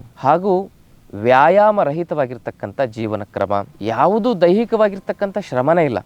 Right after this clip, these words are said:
ದೇಹಕ್ಕೆ ಸರಿಯಾದ ರೀತಿಯಲ್ಲಿ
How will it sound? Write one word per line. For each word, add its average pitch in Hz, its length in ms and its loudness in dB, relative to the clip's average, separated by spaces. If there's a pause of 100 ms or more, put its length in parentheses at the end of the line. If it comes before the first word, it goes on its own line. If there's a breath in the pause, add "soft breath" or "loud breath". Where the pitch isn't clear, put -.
(160)
ದೇಹಕ್ಕೆ 196 680 0 (580)
ಸರಿಯಾದ 180 720 4
ರೀತಿಯಲ್ಲಿ 202 760 -4